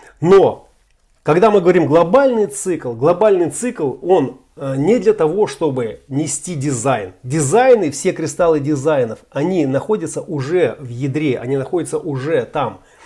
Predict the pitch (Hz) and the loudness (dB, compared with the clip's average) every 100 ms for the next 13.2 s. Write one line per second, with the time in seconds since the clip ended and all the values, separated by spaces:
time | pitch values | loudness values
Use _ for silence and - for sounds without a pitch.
0 | - _ 135 160 160 - 135 160 139 113 | -20 _ 0 2 2 -2 -2 0 0 -6
1 | - - - - 208 165 156 131 143 135 | -12 -12 -10 0 2 4 2 0 0 0
2 | 110 - _ - - _ 175 190 160 170 | -4 -8 _ -20 -20 _ 0 2 4 4
3 | 247 185 156 220 226 - _ _ - 202 | 4 2 4 6 4 0 _ _ 0 2
4 | 220 - 202 170 190 180 143 120 104 135 | 2 2 0 2 2 2 0 -2 -4 2
5 | 175 180 135 196 202 160 151 151 156 156 | 4 4 2 0 0 -2 -2 0 0 -2
6 | 151 165 170 147 143 135 127 113 104 _ | -2 -4 -4 -6 -4 -4 -4 -8 -12 _
7 | - _ 156 139 143 139 - 220 - - | -20 _ -4 -4 0 0 2 0 -2 -4
8 | 156 151 185 269 269 165 127 110 - _ | -4 -2 0 0 0 0 -2 -4 -14 _
9 | _ _ _ _ _ - 147 143 139 139 | _ _ _ _ _ -12 -6 -4 -2 -4
10 | 202 185 180 175 196 254 - 156 139 - | -4 -2 -2 0 2 2 2 -2 -2 -4
11 | - - - _ _ _ _ _ _ _ | -12 -20 -20 _ _ _ _ _ _ _
12 | _ _ _ _ _ - 170 151 147 139 | _ _ _ _ _ -12 -2 0 0 0
13 | 135 127 | 0 -2